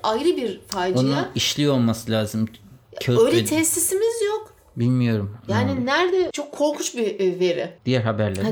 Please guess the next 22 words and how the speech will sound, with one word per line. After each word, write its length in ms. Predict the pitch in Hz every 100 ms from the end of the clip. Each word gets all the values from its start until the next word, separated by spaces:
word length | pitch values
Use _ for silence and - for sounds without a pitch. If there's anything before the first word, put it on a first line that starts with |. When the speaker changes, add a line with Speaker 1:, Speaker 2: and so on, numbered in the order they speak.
| 196
Speaker 1:
diğer 240 | 302 294
çevre 260 | 285 240 220
haberimde, 600 | 226 214 208 202 208 339
tabii 440 | 269 208 202 196 190
güzel 320 | 190 233 254
olan 240 | 196 175
haberde, 600 | 196 180 196 180 175 -
İngiltere'de 760 | 220 233 226 220 190 180 311 427 - - - _
on 220 | 320 392
dokuz 400 | 269 254 247 226
gündür 560 | 226 370 302 226 403 - - _ -
kömürden 520 | 285 330 330 254 220 -
elektrik 640 | 302 320 - 311 370 -
üretilmemiş 1040 | 247 254 254 226 185 156 - - - - -
İngiltere'de. 800 | 202 185 185 196 170 196 285 415 - - - - _ 311
Ülke 500 | 370 370 311 359 240
bin 180 | 381
sekiz 560 | 370 - 277 - 320 262
yüz 140 | 339 370
seksen 600 | - - 262 254 - 311 -
ikiden 420 | 220 240 226 247
sonraki 840 | 226 - 277 277 226 180 - 381 392